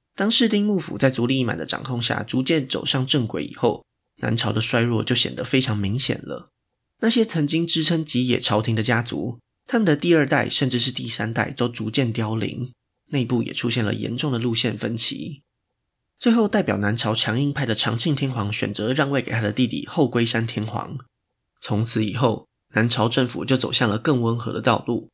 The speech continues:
他们开始愿意交涉，以现有的筹码来谈谈看，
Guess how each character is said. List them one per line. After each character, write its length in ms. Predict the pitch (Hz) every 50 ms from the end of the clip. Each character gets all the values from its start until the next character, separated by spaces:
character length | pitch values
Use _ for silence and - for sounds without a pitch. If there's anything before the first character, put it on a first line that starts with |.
| _ _ _ _ _ _ -
他 100 | - 247
们 120 | 226 208
开 120 | 196 202 190
始 140 | - - 117
愿 180 | 123 127 127
意 140 | 127 117 117
交 220 | 117 - 113 110
涉， 340 | 120 - - 123 92 - - _ _ _ _ _ _ _
以 120 | - 127 127
现 240 | 131 - - 208 196
有 160 | 151 117 120
的 80 | -
筹 220 | 110 - - 110 117
码 160 | 123 95 98
来 100 | 98 101
谈 160 | 98 - 107
谈 160 | 107 107 98
看， 300 | 107 - 127 113 - -